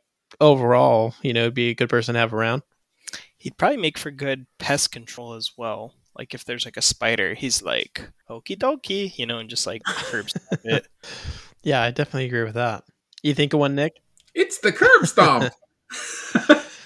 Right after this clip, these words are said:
Speaker 3: <laughs> Uh, I don't know what their names are, uh, from Final Fantasy fifteen. Maybe it's Noctis, but maybe
Speaker 1: Oh,
Speaker 3: that's
Speaker 1: those
Speaker 3: something
Speaker 1: are
Speaker 3: else. Uh, 'cause I haven't
Speaker 1: Yeah.
Speaker 3: played that game.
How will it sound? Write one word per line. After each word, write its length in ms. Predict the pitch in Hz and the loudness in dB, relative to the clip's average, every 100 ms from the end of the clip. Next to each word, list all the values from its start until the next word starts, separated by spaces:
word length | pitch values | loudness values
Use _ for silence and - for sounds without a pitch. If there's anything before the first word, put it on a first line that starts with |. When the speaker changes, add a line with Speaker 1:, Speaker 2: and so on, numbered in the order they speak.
| - - | -20 -8
Speaker 3:
<laughs> 360 | 220 - 240 - - - - 247 233 208 156 | -8 -4 -6 -6 -14 -20 -14 -8 -6 -6 -6
Uh, 440 | - 196 202 202 202 - - | 6 10 12 12 10 4 4
I 120 | 160 | 8
don't 180 | 233 208 | 8 8
know 120 | 175 175 | 4 6
what 160 | 165 | 6
their 120 | 147 131 | 6 4
names 400 | 120 123 127 131 | 4 2 0 2
are, 400 | 127 131 135 - - | 4 6 2 -2 -2
uh, 460 | 123 120 113 104 | 4 6 6 2
from 280 | - 123 113 | 0 -2 -2
Final 240 | - 123 | 2 0
Fantasy 400 | 117 127 117 - | 2 0 0 -4
fifteen. 760 | 110 - 120 - 110 113 127 143 | -6 -4 -6 -4 -4 -2 -4 -8
Maybe 320 | 113 123 147 160 | -4 0 4 4
it's 220 | 123 - | 2 -2
Noctis, 640 | 104 101 - - 151 147 | 2 2 2 0 -2 -2
but 160 | - 107 | -6 -6
maybe 220 | 107 113 | -4 0
Speaker 1:
Oh, 40 | 113 | 2
Speaker 3:
that's 140 | 120 | 4
Speaker 1:
those 160 | 117 120 | 2 0
Speaker 3:
something 140 | 117 | 0
Speaker 1:
are 60 | 107 | -2
Speaker 3:
else. 280 | 110 - - _ _ | -4 -8 -18 _ _
Uh, 400 | 110 104 104 110 | -2 2 4 2
'cause 120 | 113 | 0
I 80 | 123 | 2
haven't 160 | 120 120 | 4 2
Speaker 1:
Yeah. 60 | |
Speaker 3:
played 200 | 120 120 | 0 -2
that 160 | 120 120 | 0 -2
game. 300 | 123 127 120 | 0 -2 -4